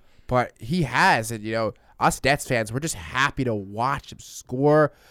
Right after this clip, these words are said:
We're excited for the future to see what happens. Like, look, it may just be a couple games, first seven games that he's been like this, but no, he's on a pace to be top ten scorer in the N B A. I mean, when was the last time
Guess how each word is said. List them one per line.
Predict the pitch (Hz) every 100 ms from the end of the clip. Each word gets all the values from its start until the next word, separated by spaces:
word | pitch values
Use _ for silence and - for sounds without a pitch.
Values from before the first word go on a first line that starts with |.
| _
We're | - 143
excited | - - 135 147
for | 135
the | 117
future | - 135 -
to |
see | 110 127
what | 113
happens. | 110 127 175 160
Like, | 151 120 _ _ _ _ -
look, | 185 - _ _ _ _
it | 160 131
may | 147 165
just | 160
be | 160
a |
couple | - 143 143
games, | 139 147 175 156 -
first | 147 139
seven | - 139
games | 131 135 156
that | 156
he's | 165 165 - - _ - _ -
been | 151
like | 156 175
this, | 185 180
but | - -
no, | 185 139 -
he's | 127 170 -
on | 202
a | 185
pace | - 147 196 -
to | - 131 135 - _ _ _ _ - - -
be | -
top | 214 226
ten | 208
scorer | - 180
in |
the | 147
N | 131
B | 127
A. | 202
I | 156 107
mean, | 110 _ _ _ _
when | 180
was | 247
the |
last | 226 -
time | 180